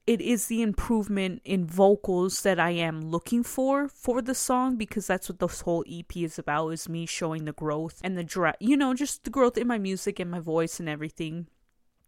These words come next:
for my songs. So I need to, f-, I wa-, still want my vocals to sound the way they did, the way I recorded them today, but I also still want the vibe of the very first recording. So now that I know that,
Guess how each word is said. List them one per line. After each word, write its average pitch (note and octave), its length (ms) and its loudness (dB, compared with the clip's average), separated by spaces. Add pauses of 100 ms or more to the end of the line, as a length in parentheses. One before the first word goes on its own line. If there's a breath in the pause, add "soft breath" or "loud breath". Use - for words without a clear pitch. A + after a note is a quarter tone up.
(240)
for F#3+ 260 -2
my E3+ 160 0
songs. D#3 440 -4
So F#3+ 400 4
I G#3 140 2
need G#3+ 240 0
to, - 120 -6
f-, - 240 -8
I G3+ 120 4
wa-, F#3+ 200 0
still C4 300 2
want C#4 180 0
my A#3 140 4
vocals F#3 460 0
to F3 60 -8
sound E3+ 460 -4 (800 loud breath)
the F#3+ 160 6
way F#3 180 4
they F#3 140 -2
did, E3+ 360 0
the F3 80 0
way E3 240 2
I D3+ 60 2
recorded E3 480 -2
them D#3+ 140 -8
today, G3 500 0 (320 loud breath)
but G#3 140 6
I A3 80 8
also B3+ 280 0
still A3 280 2
want G#3 220 0
the G3 80 0
vibe F3 520 2
of E3 160 -2
the E3+ 80 -6
very D#3+ 240 2
first - 500 2
recording. - 720 -6
So - 280 4
now C4 360 6
that C4 220 4
I G#3+ 80 4
know G#3 500 4
that, D3 680 -2